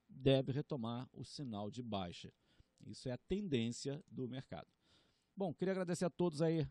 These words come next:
a companhia e a atenção, desejar a todos um bom final de semana. Lembrando que acaba o horário de verão nesse final de semana. Com isso, a Bolsa de Nova York vai diminuir o nosso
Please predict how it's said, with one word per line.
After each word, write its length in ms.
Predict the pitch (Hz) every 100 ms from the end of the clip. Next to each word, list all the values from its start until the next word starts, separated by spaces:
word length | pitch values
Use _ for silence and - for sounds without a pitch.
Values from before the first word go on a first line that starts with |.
| -
a 80 | -
companhia 360 | 147 143 139
e 20 |
a 40 | 156
atenção, 460 | 143 117 - 160
desejar 300 | 156 127 113
a 40 | 131
todos 200 | 143 127
um 60 |
bom 380 | 110 95 120 151 - _ _ _ _
final 220 | 147 127 139
de 40 |
semana. 280 | 123 110 151
Lembrando 260 | 120 131
que 100 | 139
acaba 480 | 143 - - 139 160
o 100 | 143
horário 420 | 117 113 127 127
de 140 | 110 127
verão 420 | 117 110 117 117
nesse 340 | 107 160 -
final 220 | - 156 156
de 80 |
semana. 480 | - 170 156 180 190 - _ _
Com 100 | 170
isso, 180 | 175 175
a 40 |
Bolsa 280 | 151 165 160
de 20 |
Nova 200 | 156 151
York 200 | 143 135
vai 260 | 120 139 180
diminuir 300 | 160 170 160
o 100 | 160
nosso 380 | 147 147 156